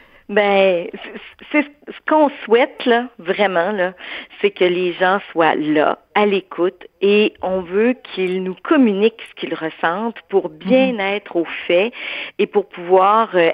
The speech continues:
Speaker 1: appuyer, hein, dans, dans ce qu'on va se dire. C'est, c'est un événement qui est assez court, hein, c'est une heure trente. J'ai, on, j'ai plein d'invités dans cette, dans cette soirée-là, mais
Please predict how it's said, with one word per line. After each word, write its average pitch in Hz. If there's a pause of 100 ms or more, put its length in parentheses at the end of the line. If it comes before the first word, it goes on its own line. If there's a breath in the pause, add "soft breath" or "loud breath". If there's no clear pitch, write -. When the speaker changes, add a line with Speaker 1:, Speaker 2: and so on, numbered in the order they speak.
Speaker 1:
appuyer, 180
hein, 202
dans, 170
dans 170
ce -
qu'on 185
va 170
se 170
dire. 220
C'est, 147
c'est 156
un 160
événement 220
qui -
est -
assez 156
court, -
hein, 165 (100)
c'est 165
une 185
heure 165
trente. 320 (400 loud breath)
J'ai, 151
on, 170
j'ai 160
plein 254
d'invités 190
dans 190
cette, 175 (160)
dans 185
cette 180
soirée-là, 185 (340 loud breath)
mais 214